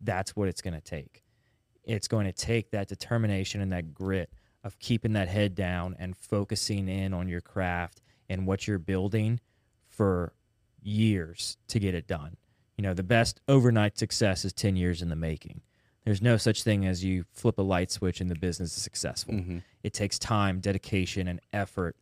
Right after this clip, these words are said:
Speaker 1: all along the way to make it possible.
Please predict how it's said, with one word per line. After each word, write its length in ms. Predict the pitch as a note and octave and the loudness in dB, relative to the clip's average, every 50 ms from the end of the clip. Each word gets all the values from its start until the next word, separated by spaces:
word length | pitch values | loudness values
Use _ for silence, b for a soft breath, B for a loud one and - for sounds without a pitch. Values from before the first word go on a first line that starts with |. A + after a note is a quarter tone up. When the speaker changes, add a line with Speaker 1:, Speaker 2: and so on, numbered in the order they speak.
| _ _ _ _ _ _ _ | _ _ _ _ _ _ _
Speaker 1:
all 280 | - A2+ A#2 A#2+ C3 C3 | 4 6 8 8 10 8
along 240 | B2 A#2 G#2+ G#2 G2+ | 8 8 6 6 4
the 80 | F#2+ F#2 | 2 2
way 180 | F#2 F#2+ F#2 | 2 2 2
to 80 | F2 E2+ | 0 0
make 180 | E2+ D#2+ D2+ | -2 -4 -6
it 80 | E2+ E2 | -8 -8
possible. 600 | - F2+ E2 E2 D#2+ - - D#2+ E2 D#2+ D#2 D#2 | -6 -6 -4 -4 -4 -6 -6 -6 -8 -8 -8 -10